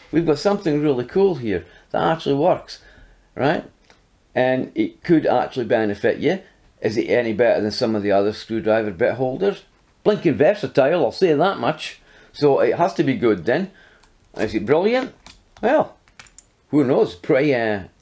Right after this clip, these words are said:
in-, innovation, innov-, innovation, innovative, or something like that. Anyway,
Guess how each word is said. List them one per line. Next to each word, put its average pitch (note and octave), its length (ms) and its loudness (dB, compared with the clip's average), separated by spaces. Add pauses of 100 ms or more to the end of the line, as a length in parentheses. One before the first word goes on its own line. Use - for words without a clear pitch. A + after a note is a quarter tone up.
(120)
in-, G2+ 480 -4
innovation, A#2 720 -4
innov-, D#2+ 840 -12
innovation, C3 600 -8 (320)
innovative, D#3+ 640 -6
or - 60 -20
something F2+ 260 -10
like D#2 80 -10
that. E2+ 160 -4 (160)
Anyway, B3 300 2